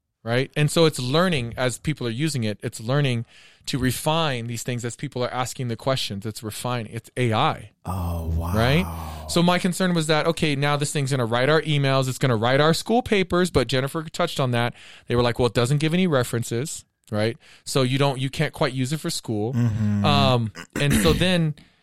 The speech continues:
Speaker 1: I think they did a test with some professors, and they had, like, ten different papers written,
Speaker 2: Mm-hmm.
Speaker 1: and they had, like, seven of them were written by the, the,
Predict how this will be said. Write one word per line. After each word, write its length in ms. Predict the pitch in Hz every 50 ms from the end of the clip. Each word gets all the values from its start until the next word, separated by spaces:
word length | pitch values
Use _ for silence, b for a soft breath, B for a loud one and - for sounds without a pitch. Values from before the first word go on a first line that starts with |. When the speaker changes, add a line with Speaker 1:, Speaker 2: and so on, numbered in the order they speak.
| b b b _ _ -
Speaker 1:
I 100 | 151 147
think 280 | 143 - - 254 247
they 100 | - 233
did 160 | 214 180 196 175
a 60 | 160
test 480 | - - - 175 160 160 - - -
with 160 | 143 143 135 -
some 160 | - 135 123
professors, 840 | - 135 - - - 139 135 - - 117 107 104 110 - - - - -
and 160 | 120 123 123
they 80 | 127 123
had, 160 | 123 143 131
like, 160 | 131 117 107 _ -
ten 380 | - - 165 170 165 170 170 165 _ _ _ _ _ _ _ _ _ _
different 280 | - 147 147 - 156 139
papers 380 | - 151 147 - 143 127 120 120
written, 380 | 120 110 - 113 110 120 127 -
Speaker 2:
Mm-hmm. 360 | 139 135 135 123 113 117 120 123 127
Speaker 1:
and 100 | 123 127
they 80 | 131
had, 160 | 127 135 123 120
like, 160 | 123 113 -
seven 500 | - - - - - - 165 165 160 160
of 120 | 156 147
them 160 | 143 139 131
were 100 | 127 123
written 300 | 120 117 131 120 - 127
by 260 | 120 120 117 113 113 113
the, 180 | 107 113 104 - -
the, 140 | - 107